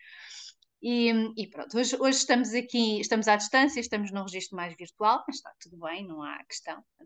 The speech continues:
Foi assim que nós conseguimos desta vez estar. Então, olha, eu se calhar, eh, uma das coisas que te poderia perguntar, ou poderíamos conversar sobre, tem a ver precisamente com o título destas,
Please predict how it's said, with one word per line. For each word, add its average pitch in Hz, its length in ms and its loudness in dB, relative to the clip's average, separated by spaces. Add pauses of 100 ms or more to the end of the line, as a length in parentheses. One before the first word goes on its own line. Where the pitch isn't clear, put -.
Foi 202 160 -4
assim 202 280 -8
que - 100 -16
nós 196 200 -8 (320)
conseguimos 202 640 -10
desta 190 280 -10
vez 185 180 -12
estar. - 320 -8 (580)
Então, 311 140 -2
olha, 156 340 0 (800)
eu 233 120 0
se - 120 -6
calhar, 170 580 2
eh, 214 400 6
uma 233 260 2
das 233 440 2
coisas 208 420 0
que - 120 -18
te - 120 -20
poderia 190 440 -4 (140)
perguntar, 208 760 4
ou 202 220 2
poderíamos 202 320 -2
conversar 208 500 0
sobre, 220 580 -2 (380)
tem 294 120 6
a - 20 6
ver 294 100 4
precisamente 294 400 6
com 302 80 0
o 285 60 0
título 277 280 -2
destas, 277 540 2